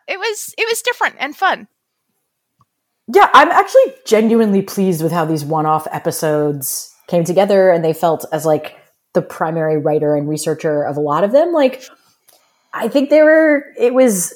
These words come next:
Speaker 2: it was nice not to have to connect everything back to some thesis statement from four episodes prior. But I also think, Megan, it let us be serious. We had our, like, serious rants about, like, reproductive health care and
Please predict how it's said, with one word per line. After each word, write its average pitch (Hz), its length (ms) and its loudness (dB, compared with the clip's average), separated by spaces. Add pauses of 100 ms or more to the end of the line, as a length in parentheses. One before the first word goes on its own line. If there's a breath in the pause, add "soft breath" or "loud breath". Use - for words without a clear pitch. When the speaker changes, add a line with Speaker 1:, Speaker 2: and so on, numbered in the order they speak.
(120)
Speaker 2:
it 254 120 4
was 240 140 2
nice 254 400 2
not 202 260 0
to 220 60 2
have 214 180 -2
to 196 80 -2
connect 202 440 0
everything 180 400 0
back 165 280 0
to 185 80 -4
some 175 180 -6
thesis 185 340 -4
statement 160 340 -4
from 160 180 -6
four 170 280 -2
episodes 165 500 -4
prior. 151 800 -4 (520 soft breath)
But 247 100 4
I 254 80 6
also 392 340 6
think, 330 220 2
Megan, 269 260 4
it 240 140 2
let 226 180 6
us 349 220 4
be 208 520 -2 (520)
serious. 233 640 2
We 277 80 0
had 285 120 4
our, 262 120 4
like, 254 160 2
serious 226 380 -2
rants 165 320 -2
about, 175 240 2
like, 170 260 0 (180)
reproductive 165 460 -4
health 160 240 -4
care 160 500 -2
and 151 380 -4